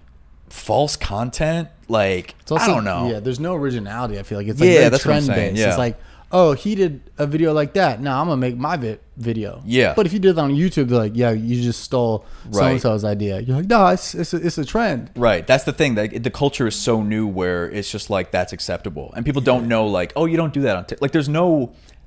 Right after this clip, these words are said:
Speaker 1: you're not vouching for anybody on
Speaker 2: There's
Speaker 1: TikTok 'cause there's
Speaker 2: unspoken
Speaker 1: no
Speaker 2: rules. Yeah. Where you're like,
Speaker 1: Right,
Speaker 2: you're like,
Speaker 1: right.
Speaker 2: "Oh, no, it's cool to copy somebody's idea."
Speaker 1: Yeah, right.
Speaker 2: But if
Speaker 1: 'Cause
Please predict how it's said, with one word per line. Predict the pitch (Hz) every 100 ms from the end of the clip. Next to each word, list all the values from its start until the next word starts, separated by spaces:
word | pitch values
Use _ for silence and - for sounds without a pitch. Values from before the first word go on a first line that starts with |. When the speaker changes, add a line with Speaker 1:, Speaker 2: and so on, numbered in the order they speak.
| -
Speaker 1:
you're | 143
not | 160 170 110
vouching | 117 147 - 117
for | 107
anybody | 104 95 101
on | 139
Speaker 2:
There's | 165 147
Speaker 1:
TikTok | 123 165
'cause | 175 110
there's | 156
Speaker 2:
unspoken | 131 131
Speaker 1:
no |
Speaker 2:
rules. | 135 135 107 104
Yeah. | 127 120 98
Where | 113 143 175
you're |
like, | 170 160
Speaker 1:
Right, | 160 127 92
Speaker 2:
you're | 110
like, | 127 208
Speaker 1:
right. | 226
Speaker 2:
"Oh, |
no, | 214 214
it's | 202
cool | - 208
to | 151
copy | 160 120
somebody's | 127 120 113
idea." | 110 101 107 90 -
Speaker 1:
Yeah, | 135 143 190 196 190 170 127 117 131
right. | 160 156 131
Speaker 2:
But |
if |
Speaker 1:
'Cause | 156